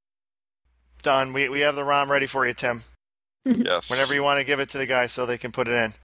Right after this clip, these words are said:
Speaker 1: Basically, uh, it multiplied all spinner scores by ten X. So instead of twenty, it's two hundred. Instead of forty, it's four hundred, et cetera.
Speaker 2: Yep, so Scott's come through again. Go, Scott.
Speaker 1: So we got the code right here.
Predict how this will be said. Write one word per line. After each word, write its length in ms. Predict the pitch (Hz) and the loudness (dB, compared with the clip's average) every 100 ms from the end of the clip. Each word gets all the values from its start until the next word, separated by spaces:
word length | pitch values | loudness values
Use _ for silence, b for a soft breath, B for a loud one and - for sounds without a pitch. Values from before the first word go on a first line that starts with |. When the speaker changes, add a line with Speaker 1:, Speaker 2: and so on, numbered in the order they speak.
| _ _ _ _ _ - | _ _ _ _ _ -4
Speaker 1:
Basically, 760 | 127 - 139 139 143 139 135 | -2 0 -2 0 0 2 0
uh, 480 | 113 127 123 123 123 | 2 4 6 6 4
it 140 | 123 123 | 2 2
multiplied 520 | 147 143 131 139 127 | 0 0 0 2 2
all 180 | 131 165 | 2 2
spinner 340 | - 175 165 | 2 2 2
scores 320 | - 156 147 | 2 0 0
by 180 | - 135 | 2 -2
ten 280 | 127 147 135 | 0 0 2
X. 240 | 117 - | 0 0
So 320 | - - 120 117 | -2 2 2 2
instead 260 | - 139 | 0 0
of 80 | 123 | -2
twenty, 340 | - 147 147 | -2 0 0
it's 140 | 143 - | 0 -2
two 180 | 156 139 | -2 0
hundred. 340 | 139 135 - - - | 0 0 -4 -12 -12
Instead 240 | - 131 | -4 0
of 80 | 127 | 0
forty, 400 | - 127 131 127 | 0 0 2 2
it's 160 | 120 - | -2 -2
four 240 | 123 127 | 0 0
hundred, 280 | 123 123 120 | 0 -2 -4
et 140 | 117 - | -4 0
cetera. 480 | - - - - - _ _ _ _ _ - | 0 0 -6 -10 -14 _ _ _ _ _ -8
Speaker 2:
Yep, 220 | - 104 - | -4 -4 -4
so 500 | - 90 85 73 - _ _ _ | -6 -2 -2 -4 -10 _ _ _
Scott's 420 | - - 104 107 | -12 0 2 2
come 240 | - 113 110 | -2 -6 -6
through 220 | 113 120 | -4 -2
again. 460 | 123 110 104 131 160 _ _ _ _ _ _ _ _ _ - | 2 2 2 -2 -12 _ _ _ _ _ _ _ _ _ -4
Go, 160 | 101 | -2
Scott. 440 | 110 - 95 98 - _ _ | -2 0 2 2 -2 _ _
Speaker 1:
So 160 | - 113 | -8 -4
we 80 | |
got 160 | 117 131 | -2 -4
the 80 | 131 | -2
code 260 | 151 147 | 0 0
right 200 | 139 143 | 2 2
here. 340 | 139 143 135 | 2 2 2